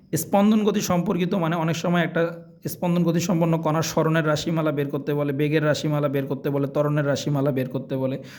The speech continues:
কখনো কখনো আমাকে গতিশক্তি, বিভব শক্তি এবং মোট শক্তি নির্ণয় করতে বলে, আবার কখনো কখনো স্প্রিং ধ্রুবক বা বল ধ্রুবক রিলেটেড ম্যাথগুলো দেয়,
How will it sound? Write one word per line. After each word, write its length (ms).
কখনো 360
কখনো 300
আমাকে 260
গতিশক্তি, 640
বিভব 300
শক্তি 280
এবং 200
মোট 160
শক্তি 300
নির্ণয় 280
করতে 280
বলে, 260
আবার 200
কখনো 340
কখনো 340
স্প্রিং 340
ধ্রুবক 260
বা 120
বল 260
ধ্রুবক 300
রিলেটেড 340
ম্যাথগুলো 440
দেয়, 220